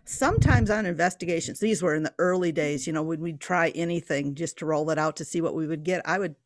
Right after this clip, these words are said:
do, like, little sessions on people just to see if I could up their energy a little bit to see what would happen.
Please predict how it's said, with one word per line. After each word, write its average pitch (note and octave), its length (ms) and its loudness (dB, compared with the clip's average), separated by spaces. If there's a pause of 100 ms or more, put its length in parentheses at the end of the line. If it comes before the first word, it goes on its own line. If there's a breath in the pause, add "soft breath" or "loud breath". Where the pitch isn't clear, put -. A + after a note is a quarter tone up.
(460 loud breath)
do, G3 260 0
like, E3 280 0
little D#3+ 220 0
sessions D#3 480 -4
on D3 140 -2
people E3 260 -4
just D#3 240 -8
to - 80 -10
see F3+ 140 -6
if - 80 -6
I E3 80 -2
could - 180 -4
up - 160 -6
their D#3+ 180 -4
energy E3 380 -4
a E3+ 60 -2
little E3+ 240 -2
bit E3 200 -2
to E3+ 80 -12
see D#3+ 220 -8
what D#3+ 140 -6
would D#3+ 140 -8
happen. E3+ 440 -8